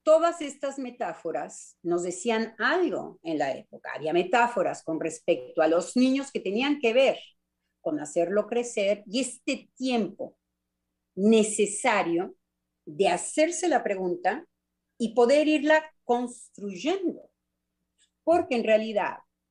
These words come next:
es, em, como cuando se les dicen a los jóvenes, eh, "Bueno, tienes que decidir ahorita", en el caso de, de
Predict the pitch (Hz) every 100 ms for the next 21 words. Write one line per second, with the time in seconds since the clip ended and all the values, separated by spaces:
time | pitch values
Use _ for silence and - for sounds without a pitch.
0 | - 208 208 - 185 170 160 156 147 143
1 | 147 - 208 196 202 196 196 208 208 240
2 | - 277 233 208 - 254 240 208 202 220
3 | - - 185 175 165 165 - - 254 233
4 | 208 233 247 262 220 220 226 226 247 254
5 | 269 240 - 208 240 175 175 175 214 -
6 | 233 214 202 196 185 170 170